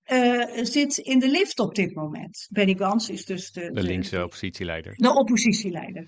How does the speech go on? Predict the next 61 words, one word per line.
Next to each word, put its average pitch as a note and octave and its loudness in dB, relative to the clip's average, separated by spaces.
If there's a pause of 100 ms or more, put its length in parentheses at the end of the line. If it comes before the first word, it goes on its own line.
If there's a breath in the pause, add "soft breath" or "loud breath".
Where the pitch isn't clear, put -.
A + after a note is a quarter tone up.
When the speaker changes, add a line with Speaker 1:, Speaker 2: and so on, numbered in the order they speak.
(140)
Speaker 2:
Ja, C#3+ 0
je, E3 2
je D#3+ -2
sprak, D#3+ -2
we C#3 -4
hebben D3 0
het C#3 -6
nu C3+ 0
over, B2+ -2
over C3 0
politiek, G#2+ -2
maar C3+ 0
ik C#3 -4
heb D#3 0
ook, D#3 -2
eh, C#3+ -2
ge-, C#3+ -12
eh, C3 -2
gelezen C3+ -2
en C3 -4
gehoord C#3+ -2
over C3 -4
veel C#3 0
Israëli's B2+ -2
die A#2 -4
echt B2 -2
het B2 -6
gevoel C#3+ -2
hebben A#2 0
dat A#2+ -2
hun A2 -2
staat F#3+ 0
eigenlijk F#2+ 0
er F#2+ -4
niet F#2+ -4
meer F#2 -4
is. E2 -8 (260 loud breath)
Dus A2 -6
die A#2+ -2
heeft A#2+ 0
niet A#2 0
alleen G#2 0
bescherming, A2 0
eh, G2 -2
ge-, A2 -8
gefaald A#2+ 2
in G#2+ -6
het G#2+ -6
voorzien C3 0
en A2 -4
het G2 -8
beschermen G#2+ -4
van F#2+ -2
die F#2 -4
burgers G2 -4
in F2+ -6
het, F2 -8
eh, F2 -6
in F#2+ -6
het F2+ -8
zuiden, A#2 0